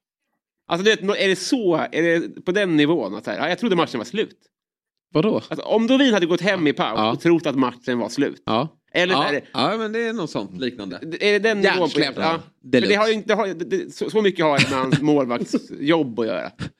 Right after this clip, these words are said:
Speaker 2: Varför duschar du för?
Speaker 1: <laughs>
Speaker 2: Jag ska spela andra här nu. Ja, men, eh, eh, Bayern hämtar sig aldrig riktigt i den här matchen. Eh, och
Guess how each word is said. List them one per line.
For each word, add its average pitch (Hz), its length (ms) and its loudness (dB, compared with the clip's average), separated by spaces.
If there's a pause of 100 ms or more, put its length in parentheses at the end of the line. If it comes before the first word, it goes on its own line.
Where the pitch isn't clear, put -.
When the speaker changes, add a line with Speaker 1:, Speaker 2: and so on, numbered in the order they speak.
(500)
Speaker 2:
Varför 214 180 4
duschar 196 460 2
du 359 60 2
för? - 220 4 (140)
Speaker 1:
<laughs> 220 760 2
Speaker 2:
Jag - 260 -4
ska - 100 2
spela 233 240 4
andra 196 300 0
här 208 140 2
nu. 117 240 0 (380)
Ja, 294 260 2 (260)
men, 202 240 2
eh, 190 480 2
eh, 175 40 0
Bayern 208 300 0
hämtar 208 360 0
sig 226 140 2
aldrig 196 240 2
riktigt 165 500 2
i 165 140 2
den 160 120 2
här 151 120 0
matchen. 143 640 -4 (100)
Eh, 127 340 -4 (100)
och 131 200 -4